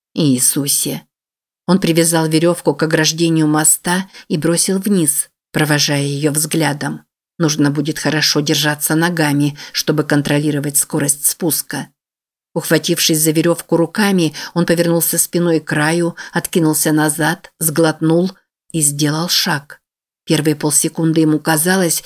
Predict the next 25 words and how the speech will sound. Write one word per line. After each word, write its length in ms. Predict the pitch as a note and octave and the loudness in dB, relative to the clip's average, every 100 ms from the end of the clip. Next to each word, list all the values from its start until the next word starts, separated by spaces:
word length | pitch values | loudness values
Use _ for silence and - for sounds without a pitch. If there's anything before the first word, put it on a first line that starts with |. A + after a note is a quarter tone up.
| - | -8
что 240 | - - E3+ | -8 -2 0
он 120 | D#3+ | 2
сделал 440 | D#3 D#3+ F3 D#3 | 0 0 0 0
самую 540 | D3+ - F3 F3 E3+ E3 | -2 -2 0 0 0 0
большую 540 | E3+ E3 - F#3 F3 | 0 0 0 2 2
в 60 | E3 | 0
своей 360 | - D#3+ E3 | 0 2 2
жизни 380 | D#3+ E3 D3+ D#3+ | 2 0 0 0
ошибку. 800 | E3 F3 - F3+ - - D3+ - _ - | 0 0 2 0 -4 -6 -6 -8 _ -6
Что 300 | - - E3+ | -4 -2 0
за 200 | D3 D#3 | 2 0
идиотская 640 | C#3+ E3 D3+ - F3 E3+ | 2 0 0 -2 0 2
идея? 480 | E3+ F3 D#3 D3+ - _ _ _ - - | 2 0 0 -2 -8 _ _ _ -16 -4
Он 120 | D#3 | -4
так 240 | D3 D3 - | -2 -4 -4
камнем 340 | - D3+ D3 | -2 0 2
на 140 | C#3+ D#3 | 2 0
палубу 460 | - E3 D3 D3 | -2 0 0 2
упадёт. 640 | D#3 D3 F3+ F3 D3 D3 - _ _ _ _ | 0 0 -2 0 -2 -4 -16 _ _ _ _
Но 80 | E3 | 2
затем 360 | D#3+ D3+ D#3+ D#3 | 2 4 2 2
он 100 | D3+ | 2
поймал 360 | D#3+ D#3+ D3+ | 2 2 2
верёвку 460 | D#3 D#3+ D3+ - E3 | 2 2 0 0 0
ногами 600 | D3+ D3+ D#3 E3+ D#3+ D3+ | 2 0 0 0 0 -2